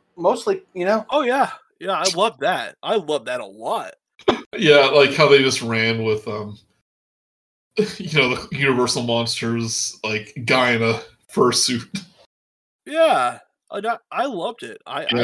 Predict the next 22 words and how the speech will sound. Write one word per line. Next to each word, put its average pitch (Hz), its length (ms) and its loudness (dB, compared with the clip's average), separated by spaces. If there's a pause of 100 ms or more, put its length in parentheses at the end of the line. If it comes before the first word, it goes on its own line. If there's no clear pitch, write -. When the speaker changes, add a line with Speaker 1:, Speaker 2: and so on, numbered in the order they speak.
(120)
Speaker 2:
absolutely 123 420 -12
loved 131 300 -10
that. 107 240 -18 (100)
Speaker 3:
'Cause 208 180 6
I, 214 60 8
I 175 200 6
was 202 200 10
expecting, 117 720 2 (640)
you 151 80 0
know, 143 60 4 (120)
like, 139 260 4
I'm 143 100 4
looking 147 240 4
at 117 120 6
a - 40 -12
poster 117 420 0
and 107 80 0
it 104 80 -2
very 110 220 0
clearly 107 340 -4
shows, 101 480 -6
like, 95 220 -12